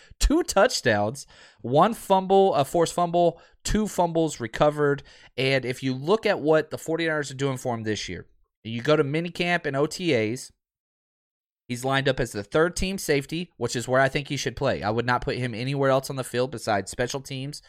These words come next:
and safety. I think you could play him in slot if you're playing against a team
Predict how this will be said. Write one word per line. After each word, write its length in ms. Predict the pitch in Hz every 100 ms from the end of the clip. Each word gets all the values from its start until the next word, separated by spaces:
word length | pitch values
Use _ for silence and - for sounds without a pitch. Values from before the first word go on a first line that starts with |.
| - _
and 240 | - 127 151
safety. 560 | - 143 127 127 139 - - -
I 80 | 147
think 180 | 214 226
you 100 | 240
could 320 | - 196 202
play 200 | - 185
him 140 | 190 190
in 100 | 180
slot 540 | - - 160 180 185
if 160 | 143 -
you're 100 | 117
playing 320 | - 151 147
against 320 | 135 135 139
a 80 | 104
team 520 | - - 147 143 139